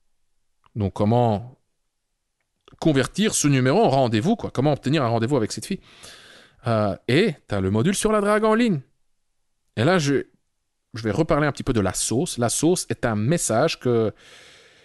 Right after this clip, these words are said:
c'est un message particulier. C'est un message pour, euh, obtenir un rendez-vous avec une fille. Et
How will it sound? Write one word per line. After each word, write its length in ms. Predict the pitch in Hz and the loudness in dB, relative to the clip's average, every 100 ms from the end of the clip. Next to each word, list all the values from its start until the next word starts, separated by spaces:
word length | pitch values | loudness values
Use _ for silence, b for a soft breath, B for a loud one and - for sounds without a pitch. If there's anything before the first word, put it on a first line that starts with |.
| b b b b _ - | b b b b _ -8
c'est 200 | - - | -4 -2
un 80 | 285 | 2
message 380 | 202 - 220 - | 2 2 0 0
particulier. 640 | 160 143 - 123 135 147 | -4 -4 -2 2 4 4
C'est 160 | 120 143 | 0 -2
un 80 | 135 | 0
message 560 | 131 - 226 233 - | -2 0 0 0 -2
pour, 340 | 175 170 151 131 | -2 0 2 2
euh, 360 | 127 120 - _ | 2 2 0 _
obtenir 400 | 160 - 143 156 | -2 2 2 4
un 80 | 139 | 4
rendez-vous 380 | 135 131 123 127 | 2 2 4 4
avec 260 | 113 107 | 2 0
une 120 | 98 85 | -4 -8
fille. 200 | - - _ _ _ _ _ _ B B B B B B - | -12 -18 _ _ _ _ _ _ B B B B B B -4
Et 320 | 127 123 120 | 0 2 0